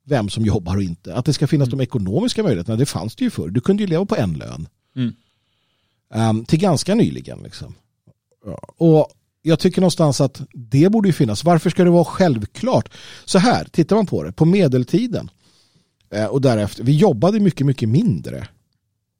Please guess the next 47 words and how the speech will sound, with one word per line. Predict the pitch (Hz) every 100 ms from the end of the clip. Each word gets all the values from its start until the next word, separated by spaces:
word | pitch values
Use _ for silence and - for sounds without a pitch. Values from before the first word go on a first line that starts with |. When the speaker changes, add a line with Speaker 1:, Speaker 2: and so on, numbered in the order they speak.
| 80
Speaker 1:
eh, | 73 67 -
än | 123
vad | 104
vi | 98
gör | 92 87
idag. | 98 110 53 - - _ _ _ _ _ _ _ _ _
Speaker 2:
Mhm. | 110 95 120 -
Speaker 1:
Det, | 135 165
det | 156
kan | - 180
man, | 180 127
det |
kan | 131 185
man | 175
se | 110
rent | 110 -
tidsmässigt. | 139 107 135 196 - 123 -
Ja, | 123 113
det | 101 113
var | 139
ju | 147
för | 107
att |
det | 110
var | 104 104
ett |
ag-, | 110 104
agrart | 110 104 104 101
system. | - - 202 156 104 - - - - -
Men | 175 156 -
varför | 127 196 180 -
skulle | 175 175 165
det | 170
vara, | 170 151 - _ _ _ -
varför | 147 214 220 -
är | 190
det | 147
ett | -
<laughs> | 214 - -
egenvärde | 135 120 180 240 185
i | 120
att | 107
jobba | 117 117 190 95 123
så | 127 135
mycket | 196 - - 92
som | 95
möjligt? | 160 202 113 240 - _